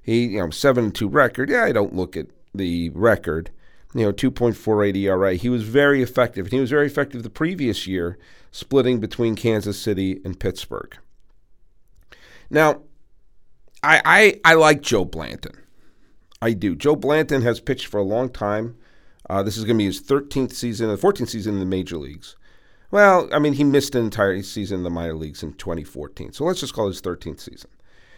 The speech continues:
Uh, was a Rookie of the Year candidate when he came up with the Oakland A's in two thousand five,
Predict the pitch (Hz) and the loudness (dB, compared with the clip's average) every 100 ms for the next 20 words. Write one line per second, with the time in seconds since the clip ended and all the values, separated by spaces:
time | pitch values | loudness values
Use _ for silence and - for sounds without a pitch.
0 | - - 98 95 98 107 110 127 143 135 | -20 -2 2 2 2 0 2 2 2 0
1 | 117 123 120 117 110 107 95 95 - 110 | 2 0 0 0 2 0 -2 -4 -2 0
2 | 101 87 92 98 92 90 98 98 90 85 | 0 -2 -2 -2 -2 0 0 0 -4 -8
3 | - 101 92 90 85 78 - 104 90 82 | -6 -6 -4 -4 -6 -10 -4 -2 0 -4